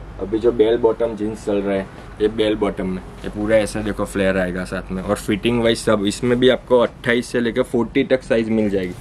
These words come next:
ये मेरा black देखो, मैं पिछले दस साल से बेच रहा हूँ, Single कंप्लेन नहीं है इसमें color की, पूरा stretchable आएगा।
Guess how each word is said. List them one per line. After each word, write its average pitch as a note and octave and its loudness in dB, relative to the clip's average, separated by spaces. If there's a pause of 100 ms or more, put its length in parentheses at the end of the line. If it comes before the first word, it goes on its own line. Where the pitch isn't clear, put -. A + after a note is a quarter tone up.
(400)
ये A2 4
मेरा A#2 2
black G#2+ 2
देखो, G2 -2
मैं G#2 -6
पिछले A2 0
दस A#2 0
साल A2 0
से A2+ -2
बेच G#2+ -2
रहा G#2 -2
हूँ, A#2 -6 (320)
Single B2 -2
कंप्लेन A#2 -2
नहीं A2+ 0
है G#2+ 2
इसमें G#2 -6
color F#2+ -2
की, G2 -6 (400)
पूरा A#2 -2
stretchable A#2+ 0
आएगा। B2 2